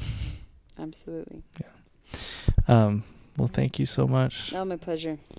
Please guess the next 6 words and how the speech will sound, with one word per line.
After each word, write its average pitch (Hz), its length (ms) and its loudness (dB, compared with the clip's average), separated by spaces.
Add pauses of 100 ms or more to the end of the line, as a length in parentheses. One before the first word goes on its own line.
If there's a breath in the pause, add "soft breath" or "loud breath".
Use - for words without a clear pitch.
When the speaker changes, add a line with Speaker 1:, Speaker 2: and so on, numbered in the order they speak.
(160)
Speaker 2:
This - 220 -6
has 117 140 0
been 101 420 0 (580 loud breath)
a 120 120 6
treat, 110 460 4 (360)
and 95 760 2